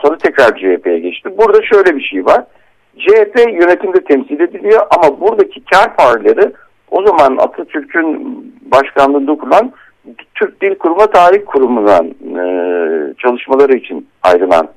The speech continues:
bir kaynak olarak vasiyet edilmişti. Bu, e, süreç on iki Eylül bin dokuz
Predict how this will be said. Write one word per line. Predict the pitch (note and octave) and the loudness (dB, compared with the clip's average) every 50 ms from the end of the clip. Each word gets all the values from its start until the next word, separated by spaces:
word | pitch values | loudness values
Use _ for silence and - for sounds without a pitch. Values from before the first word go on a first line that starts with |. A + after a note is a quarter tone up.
| _ _ | _ _
bir | - - | -16 -4
kaynak | - G2+ F#2+ F#2+ F#2+ - - | 0 2 2 2 2 0 0
olarak | D#2+ D#2 D#2+ D#2 D#2 D2 - - - - _ _ _ - | 0 0 2 2 0 -2 -2 -6 -16 -20 _ _ _ -2
vasiyet | G2 F#2 - - G2+ F2+ F#2 - | -2 -2 0 -2 -6 -6 -4 -6
edilmişti. | E2 D2+ E2+ D#2+ D#2+ D#2 C#2+ - - - - - - - _ _ - - _ _ _ | -8 -8 -8 -10 -10 -10 -12 -14 -12 -6 -4 -4 -4 -4 _ _ -20 -20 _ _ _
Bu, | C#3+ D#3 A3 C4 C4+ C4+ C#4 - - - _ _ _ _ - - | -4 0 2 2 2 2 0 -4 -10 -20 _ _ _ _ -2 -2
e, | |
süreç | D#3 D#3 D3 - - A3 G3+ G#3+ A#3+ - - | 0 0 -2 -2 -2 2 2 2 2 2 0
on | - G#3 A#3 A#3+ | 0 2 2 0
iki | - - G#3 F#3+ | 0 2 2 2
Eylül | F3+ F#3 G3+ F3+ | 2 2 0 0
bin | F#3+ F#3 | 2 0
dokuz | G3 - - | 0 0 -2